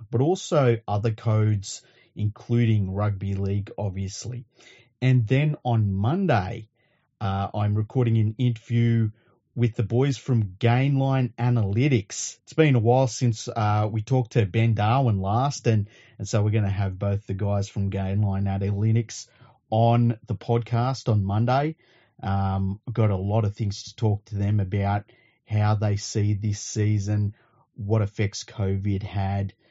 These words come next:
just different things like that. So, um, and I wanna, wanna talk to them a little bit about what their rating systems and things like that say about the Penrith Panthers and why they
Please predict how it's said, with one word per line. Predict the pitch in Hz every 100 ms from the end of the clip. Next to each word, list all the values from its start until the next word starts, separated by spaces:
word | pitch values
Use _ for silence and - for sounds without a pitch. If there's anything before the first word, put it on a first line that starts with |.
| _
just | - 110 -
different | 107 101 92
things | 107 98 -
like | 92 92
that. | 101 95 92
So, | - 98 95 95 92 104 _ _ _
um, | 104 92 92 95 -
and | 113
I |
wanna, | 123 160 208 110 -
wanna | - 185 156
talk | - 117
to | -
them | 117 98
a | 101
little | 117 113
bit | 107
about | 98 95 98 95 101 - _ _ _ _ _ _
what | 107 104 151 - _
their | - 127 117 110 107 -
rating | 98 101 101 104 - 101
systems | - - 104 - 104 98 98
and | 98 98
things | 101 92
like | 95 98
that | 104 98
say | - 107 98
about | 95 98 95
the | -
Penrith | - 98 90 -
Panthers | 98 95 98 98 92
and | 101 95
why | 113 143 156
they | 139 127 127 120